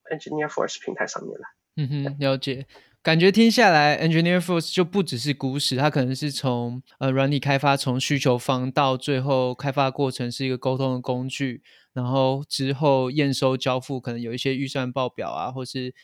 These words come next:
Speaker 2: 等等可以提供，到最后的知识管理，一条龙都可能是帮助这个软体开发，还有团队运作更加的顺畅这样。那做了那么多的，我觉得啊，听下来我觉得就是很补足P M每天在做的事情。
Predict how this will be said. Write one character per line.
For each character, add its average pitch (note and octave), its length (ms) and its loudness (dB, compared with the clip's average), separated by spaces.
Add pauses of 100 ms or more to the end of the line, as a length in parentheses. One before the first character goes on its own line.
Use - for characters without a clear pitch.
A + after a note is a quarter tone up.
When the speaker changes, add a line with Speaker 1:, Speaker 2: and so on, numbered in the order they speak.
(120)
Speaker 2:
等 B2+ 160 -4
等 C3 120 -2
可 C3 120 -4
以 B2 60 -2
提 B2 260 -8
供， B2 220 -4
到 C3+ 140 0
最 E3 200 0
后 D3+ 140 2
的 B2+ 80 0
知 C3 160 -8
识 C3 180 -4
管 A#2+ 240 -4
理， B2 60 -6
一 A#2+ 140 -4
条 A#2+ 240 -4
龙 A#2+ 200 -8
都 C3 140 -4
可 B2 160 -8
能 G#2+ 240 -12
是 C3+ 180 -4
帮 B2+ 240 -4
助 C3 200 -10
这 - 120 -6
个 B2+ 60 -4
软 B2 180 -8
体 B2 80 -10
开 B2+ 160 -6
发， B2 320 -4 (300)
还 C3+ 140 0
有 B2 180 0
团 B2+ 260 -4
队 C#3 180 2
运 C#3+ 120 -2
作 C3 140 -2
更 C3 260 -6
加 B2 140 -8
的 B2 100 -8
顺 C3+ 240 -6
畅 C3 260 -8
这 - 80 -14
样。 - 120 -14 (400)
那 A3 280 2 (480)
做 B3 200 6
了 E3 40 6
那 E3+ 80 6
么 D#3 140 4
多 D3+ 220 4
的， C3 420 4
我 D3 160 2
觉 D3 160 4
得 C#3 140 4
啊， C3 60 4
听 F3 220 4
下 E3 140 4
来 C#3 120 6
我 C3 120 2
觉 C3+ 100 2
得 C3+ 60 4
就 C#3+ 120 2
是 D3 280 2
很 D#3 200 2
补 D#3 160 4
足 C3+ 280 2
P D3+ 220 2
M D3+ 100 4
每 B2+ 120 2
天 C3 160 0
在 C#3 140 4
做 C3+ 200 2
的 C3 40 0
事 C#3+ 180 0
情。 B2+ 320 -6